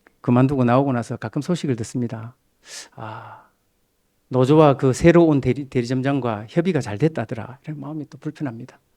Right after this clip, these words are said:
"아, 노조가 그, 그," 아, 예, 죄송합니다. 그,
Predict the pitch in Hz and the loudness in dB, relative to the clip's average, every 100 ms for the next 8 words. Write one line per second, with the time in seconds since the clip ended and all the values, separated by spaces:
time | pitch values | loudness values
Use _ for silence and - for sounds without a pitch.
0 | _ _ _ 131 117 - 180 180 - 156 | _ _ _ -4 2 2 4 2 0 4
1 | 180 175 - _ - 165 170 - _ _ | 4 4 -2 _ 2 2 2 -18 _ _
2 | _ _ _ _ - - - 131 98 - | _ _ _ _ -16 -16 -12 -12 -12 -16
3 | 107 107 104 _ - - - - - | -20 -20 -20 _ -20 -16 -16 -8 8